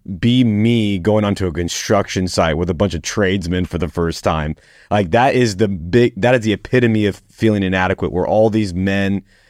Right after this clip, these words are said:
who are rugged and they got their tool belts and their, you know, they, their tape measures worn down. They don't even have, you know, numbers on it, but they just know where, <laughs> you know, the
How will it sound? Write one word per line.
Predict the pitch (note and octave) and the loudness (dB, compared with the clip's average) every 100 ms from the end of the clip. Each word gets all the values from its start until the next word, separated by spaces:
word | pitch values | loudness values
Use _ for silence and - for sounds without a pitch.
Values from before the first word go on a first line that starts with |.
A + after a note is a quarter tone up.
| _ | _
who | G2+ | 0
are | F#2 | 2
rugged | F2 G2 G2+ F#2+ G2 G2 F#2 _ - | 2 2 2 0 -2 -4 -8 _ -4
and | G2 | 0
they | G2+ | 2
got | G#2 | 2
their | F2 | 0
tool | E2 - G2+ G2 | -4 -2 0 2
belts | G#2 G2 G2 - - _ | 2 2 -2 -6 -12 _
and | G2 G#2 | -2 0
their, | F#2+ F#2+ | 0 -2
you | A#2 | 0
know, | A2+ G2+ | 2 2
they, | F#2 A#2 A2+ - | 2 2 2 0
their | G2 G#2 - _ | 0 0 -4 _
tape | - C3+ | -2 -2
measures | A#2 B2 A#2 A#2 G#2 | 2 0 2 0 -2
worn | G2 G#2+ B2 B2 A#2+ G2 | -4 0 4 4 2 0
down. | A2 A#2 A2+ | -2 0 0
They | A#2 | 2
don't | B2+ | 2
even | A2 | 0
have, | F#2+ A2+ A#2 A#2+ A2 - _ _ _ | -2 0 2 2 -2 -8 _ _ _
you | A2+ A#2 | -2 2
know, | A2 G#2+ | 2 2
numbers | A#2+ C#3 C#3 B2 A2 | 0 0 0 0 0
on | B2 A2+ | 0 0
it, | A#2 | -2
but | A2+ | -2
they | |
just | B2 A#2+ A#2 | 0 -2 -2
know | A#2 B2 B2 B2 A#2+ | -2 2 2 2 0
where, | A2+ A#2+ B2 A#2+ - - | -2 -2 -2 -2 -4 -10
<laughs> | - | -2
you | C3+ | 2
know, | B2 A#2+ | 4 2
the | A2 | 0